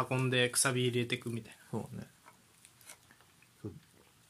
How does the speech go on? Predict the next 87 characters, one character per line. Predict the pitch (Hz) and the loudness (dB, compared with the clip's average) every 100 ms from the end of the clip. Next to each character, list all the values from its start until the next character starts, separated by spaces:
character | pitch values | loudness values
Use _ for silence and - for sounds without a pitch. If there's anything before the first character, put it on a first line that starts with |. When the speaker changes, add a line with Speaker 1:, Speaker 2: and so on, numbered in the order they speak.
| - - - - | -20 -20 -20 -4
Speaker 2:
だ | 113 | 0
か | 110 | 0
ら、 | - - - 143 | -4 -20 -4 2
な | 175 | 6
ん | 240 | 6
と | 233 | 6
か | 135 127 | 4 2
勝 | - - | -2 -2
ち | |
切 | - | -2
っ | 131 | 0
た | 110 | 0
っ | |
て | 104 | 0
感 | 101 | -2
じ | |
や | 98 | -2
か | |
ら、 | 95 | -2
そ | 113 | -2
の、 | 104 | -2
セ | 95 208 | 4 6
ン | |
タ | 240 | 8
ー | 226 | 6
バ | 196 | 4
ッ | - | 0
ク | - | 0
も | 107 | 0
や | |
っ | - | 2
ぱ | |
り | 104 | 0
な、 | 95 92 - - - - | 0 -4 -10 -18 -14 -2
セ | - | 4
ン | 226 | 6
タ | 247 | 4
ー | - | 2
バ | 240 | 0
ッ | |
ク | - - | 0 2
戦 | 180 185 190 | 2 4 0
っ | |
て | - | 2
た | - | 4
な | 156 | 4
っ | 143 | 4
て | - | 6
い | |
う | 127 | 6
印 | 131 135 139 | 6 4 6
象 | 135 | 8
も | 120 104 95 | 6 4 2
め | 117 | 0
っ | |
ち | 113 | 2
ゃ | |
強 | - 117 | 2 0
い | |
ん | 90 | -2
だ。 | 90 | -6
そ | 104 | -4
の、 | 95 - | -4 0
ミ | 120 | 2
リ | 117 | 6
ト | 113 | 6
ン | 113 | 6
と | |
ア | 110 | 4
ラ | |
バ | 98 95 | 4 -2
が。 | - - - - - - - - | -6 -12 -20 -20 -20 -20 -20 -8
も | 110 | -2
う、 | 107 - - - - | -2 -4 -14 -20 -8
あ | 120 | 0
の、 | 120 113 | 4 6
ラ | 127 | 8
イ | 151 | 10
ン | 151 | 8
の | 139 | 6
駆 | 117 120 | 6 4
け | |
引 | 117 | 4
き | |
と | 107 | 0
か、 | 101 110 | 2 4
Speaker 1:
あ | 120 117 113 113 110 | 6 4 2 0 -2